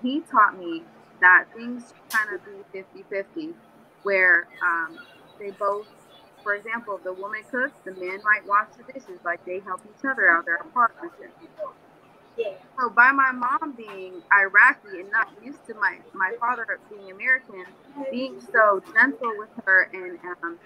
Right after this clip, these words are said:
like, being more of a partner than, like, a commander, that's, you know what I'm saying? For him, he was like, "Wow, this woman does all of this." And he was like, "Wow, he's actually helping me being a partner."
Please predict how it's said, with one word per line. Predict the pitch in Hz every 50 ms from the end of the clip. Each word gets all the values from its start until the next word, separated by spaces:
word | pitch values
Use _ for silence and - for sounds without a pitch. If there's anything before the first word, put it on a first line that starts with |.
| - _ _ - - - -
like, | 202 202 196 -
being | 240 233 240 233
more | 233 233 226
of | 220
a | 214 196
partner | - _ 247 240 269 247 - 214 208 202 196 202
than, | 202 190 190 180 - -
like, | - 185 - 190
a | 185 - -
commander, | 214 196 202 202 233 269 320 285 240 214 190 180 180 190 214 - _ - - 508 508 466 -
that's, | - - - - - _ - - 440 415 381 381 _ _ _ _ _ -
you | 240
know | 240
what | 233 220
I'm | 226 226
saying? | _ 254 226 220 220 208 - - - _
For | 247 226 226
him, | 233 254 294 330 320 294 254 247
he | 254 254
was | 247 247 240
like, | 240 - _ - _ -
"Wow, | 247 254 220 214
this | 240 240 233
woman | 240 240 233 226
does | - _ _ _ _ _ _ -
all | 196 196 190
of | 185 185
this." | 208 254 254 226 214 220 220 _ _ 427 415 - _ _ -
And | 196 - _ _ _
he | 294
was | 294 254 233
like, | 233 214 196 190 - 185
"Wow, | 208 240 254 226 202 196 220
he's | 233 220 -
actually | 208 202 202 - _ 208 - _
helping | - 220 214 - 208 208
me | 202 196 190 _
being | 185 175 170 165
a | 165
partner." | - 240 220 202 - - - - -